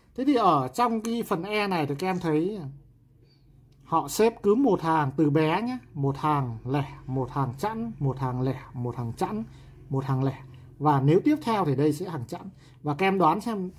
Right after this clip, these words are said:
cái số đầu tiên hàng tiếp theo là gì? Đang mười hai rồi thì đến mười, mười bốn thôi đúng không? Mười bốn.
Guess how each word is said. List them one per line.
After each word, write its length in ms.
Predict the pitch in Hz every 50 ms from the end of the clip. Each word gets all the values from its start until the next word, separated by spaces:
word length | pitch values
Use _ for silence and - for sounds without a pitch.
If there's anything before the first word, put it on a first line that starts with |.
| - -
cái 100 | - 180
số 140 | - 185 180
đầu 160 | 202 190 151 147
tiên 380 | 190 185 170 165 160 156 156 - -
hàng 220 | - - 151 143 139
tiếp 120 | 190 220 220
theo 140 | 214 185 160
là 100 | 143 120
gì? 120 | 110 107 104 - - - - - - - - - - - - - - - - - - - -
Đang 200 | 185 190 196 190
mười 140 | 180 170
hai 200 | 175 185 180 185
rồi 160 | 180 180 170 170
thì 80 | 170 160
đến 200 | 160 170 202 208
mười, 340 | 190 170 160 160 160 165 180 - - - - - - - - - - - - - - - - - - - - -
mười 120 | 165 165
bốn 240 | 160 170 185 226 269
thôi 300 | 277 262 247 254 262 262
đúng 140 | 233 240 240
không? 340 | 247 262 277 277 262 220
Mười 100 | 190 175
bốn. 280 | 165 180 208 262 330